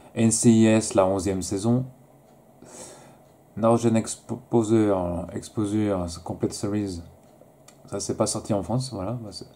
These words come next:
Blue Bloods, saison dix. Hawaii Five-Zero, la dernière saison, voilà. N C I S, pareil. Euh, à noter que la série Final Space, ça sort directement en, en Blu-ray.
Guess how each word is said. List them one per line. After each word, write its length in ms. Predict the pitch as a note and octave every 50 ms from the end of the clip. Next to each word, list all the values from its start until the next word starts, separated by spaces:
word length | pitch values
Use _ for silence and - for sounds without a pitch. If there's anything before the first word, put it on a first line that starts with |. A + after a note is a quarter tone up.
| - - - - - - - - -
Blue 180 | G#2+ C3+ D#3+
Bloods, 440 | D#3 D#3 D#3+ D#3 C3+ A#2+ G#2+ F#2+ E2+ E2+ -
saison 360 | - - - A2+ G#2 G#2+ G#2+ G#2
dix. 440 | A2+ B2+ C3 - - - - _ _ _ _ _ _ _ _ _ _ _ _ _ _ - - - - - - - - - - - - -
Hawaii 280 | - - G#2+ A2 A2 G#2+
Five-Zero, 560 | - - G#2+ G#2 G2+ G#2 G2+ F#2 G2 G#2 G2+
la 100 | G2 F#2
dernière 320 | F2 F#2 F#2 F#2 F2+ F2
saison, 480 | - - G#2 G#2 G#2+ A#2+ B2 B2 B2+ B2
voilà. 420 | A2+ G2 F2+ F#2+ G2 G#2+ A2+ A2+
N 80 | G#2+ G2+
C 220 | - - - G#2+
I 120 | G2+ G2 G2+
S, 180 | G#2 G2+ -
pareil. 420 | - - F2 E2 F#2 G2+ A2+ A#2+ B2+ C3 - - - - - - - - - - - - - - - _ _ - _ _ _ _ - _ _ - -
Euh, 640 | G2+ G#2+ G#2+ G#2+ G#2 G#2 G#2 G2+ G2+ G2+ G2+ G2+ - -
à 100 | A2 A#2+
noter 400 | B2+ D3 D3+ D3 - D#3+ D#3+ D3
que 100 | D3+ C#3+
la 160 | C3 B2+ B2+ B2
série 300 | - - C3 B2+ B2+ B2
Final 420 | B2+ - D#3 F3 F3+ F#3+ F#3 F3
Space, 640 | C3+ - - - C3+ C3 C3+ B2+ - - - - - - - - - _ _ _ _ _ - - _ - -
ça 180 | - - A2+
sort 360 | A2 - - C#3 B2+ B2+ A#2 G#2
directement 1500 | G#2 B2 B2+ C#3+ D3 C3+ - C#3+ C3 B2+ B2+ C3 B2+ B2 A#2+ A#2 A2+ A2 A2 G#2+ G#2+ G#2 G#2 G2+ G2+ G2+ G2 F#2+ - -
en, 80 | - G#2+
en 40 | G#2
Blu-ray. 320 | F#2+ A2 G#2+ F#2+ G#2 C3